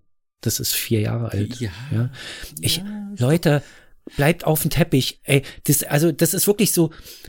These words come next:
Speaker 1: die feiern diese Geräte und halten die für unschlagbar gut, weil sie nie irgendwas anderes in der Hand hatten. Keine Ahnung, ich weiß nicht, was das ist. Ich mein, klar,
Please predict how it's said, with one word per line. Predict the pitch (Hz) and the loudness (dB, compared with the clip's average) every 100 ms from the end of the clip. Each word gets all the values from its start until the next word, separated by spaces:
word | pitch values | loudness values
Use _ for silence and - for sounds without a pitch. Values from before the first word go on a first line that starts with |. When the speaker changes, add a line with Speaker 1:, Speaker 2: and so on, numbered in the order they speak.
| - - | -10 0
Speaker 1:
die | 151 | 2
feiern | - - 185 233 233 | 2 2 2 2 2
diese | 196 175 160 | 0 0 2
Geräte | 160 139 175 240 190 | 2 2 2 2 2
und | 165 151 | 2 2
halten | 147 190 202 | 4 2 2
die | 180 | 0
für | 170 156 135 - - | 2 2 2 -2 -6
unschlagbar | 311 196 254 247 - 170 160 226 - 185 | 0 2 2 0 0 2 2 0 0 2
gut, | 131 151 226 - | 2 2 0 2
weil | 156 | 2
sie | 165 175 | 2 2
nie | 170 196 240 262 302 330 339 359 370 311 135 - _ _ | 4 4 4 2 4 4 4 4 4 4 2 -2 _ _
irgendwas | 196 240 240 202 196 | 2 2 2 -2 -2
anderes | - 214 202 175 | 0 2 2 2
in | 170 | 2
der | 165 | 2
Hand | 156 170 - | 2 0 0
hatten. | 104 110 | -2 -2
Keine | - 185 220 196 | 0 2 2 0
Ahnung, | 190 180 165 | 0 0 0
ich | - | 0
weiß | 175 220 - | 2 2 2
nicht, | 190 | 0
was | 185 - | 0 0
das | 180 | 0
ist. | - - - - - | 0 -2 -2 -8 -4
Ich | - - | 0 2
mein, | 175 - - _ | 2 2 -6 _
klar, | - 127 - | 2 2 0